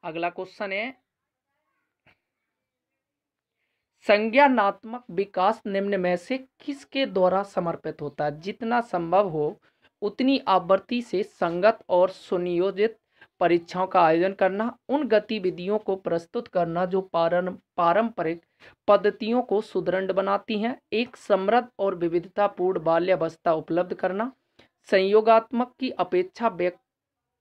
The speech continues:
वैयक्तिक गतिविधियों पर अधिक ध्यान केंद्रित करना। तो सिक्सटी वन का आंसर हो जाएगा सी, एक समृद्ध और विविधतापूर्ण वातावरण उपलब्ध करना।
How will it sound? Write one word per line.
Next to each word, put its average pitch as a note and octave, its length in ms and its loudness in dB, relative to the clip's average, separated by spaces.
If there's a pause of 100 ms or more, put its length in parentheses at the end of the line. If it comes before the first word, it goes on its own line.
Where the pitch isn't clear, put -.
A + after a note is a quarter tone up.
(480)
वैयक्तिक F#3+ 760 0 (400)
गतिविधियों F#3+ 680 0
पर G3 180 -2
अधिक E3+ 380 -6
ध्यान D#3 240 -8
केंद्रित C3+ 400 -8
करना। C3+ 340 -8 (360)
तो F#3+ 100 -10
सिक्सटी G#3+ 480 -6
वन G3+ 160 4
का F#3+ 160 4
आंसर F3 340 2
हो E3+ 100 0
जाएगा D#3+ 320 2
सी, A#3+ 380 -6
एक F#3+ 200 -6
समृद्ध F#3+ 600 -2
और F3 140 0
विविधतापूर्ण E3+ 920 -4
वातावरण D#3 600 -2
उपलब्ध D3 380 -8
करना। C3+ 420 -12